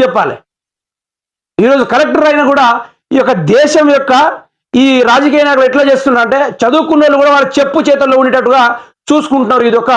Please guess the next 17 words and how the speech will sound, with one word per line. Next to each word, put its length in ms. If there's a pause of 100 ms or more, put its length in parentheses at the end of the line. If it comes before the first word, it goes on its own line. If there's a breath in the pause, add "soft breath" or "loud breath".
(360 loud breath)
విద్యా 320
సంస్థకు 440
అందరికీ 280
అర్థం 240
కావాలి, 420 (260)
జాబ్ 380
ప్రిపేర్ 180
అవుతున్న 240
ప్రతి 180
ఒక్కరికి 260
అర్థం 200
కావాలి. 280 (1040)
అందుకనే 380
కదా 140
చదువుకున్నాడు 600
అంత 260
చురుకన. 420